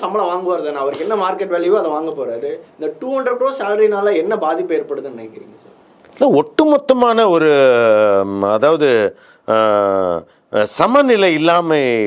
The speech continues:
Speaker 2: உ-, உயர்ந்துரும். அதாவது உதாரணத்துக்கு எம் ஜி ஆர் வந்து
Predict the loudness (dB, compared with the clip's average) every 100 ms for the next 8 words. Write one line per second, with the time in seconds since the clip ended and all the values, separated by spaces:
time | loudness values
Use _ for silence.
0 | 0 -2 -2 0 0 0 2 0 0 -6
1 | -6 0 2 2 0 0 0 -4 -10 -8
2 | -8 -12 _ _ _ -4 -2 0 2 4
3 | 4 0 2